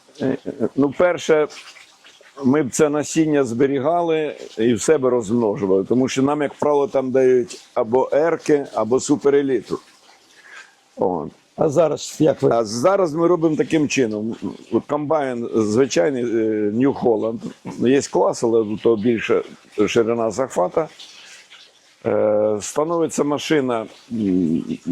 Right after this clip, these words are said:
Speaker 1: на ваги під колеса. Е, там точність, ну, така досить пристойна. Він пройшов от, от,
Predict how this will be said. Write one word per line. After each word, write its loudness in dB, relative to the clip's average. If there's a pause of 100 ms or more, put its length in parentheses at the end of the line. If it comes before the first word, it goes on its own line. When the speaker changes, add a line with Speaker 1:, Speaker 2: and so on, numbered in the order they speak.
(540)
Speaker 1:
на -2
ваги 0 (240)
під -2
колеса. -2 (880)
Е, -2 (540)
там -2
точність, -2
ну, 0
така -2 (540)
досить 0
пристойна. -2 (760)
Він 0
пройшов 0
от, 0
от, 0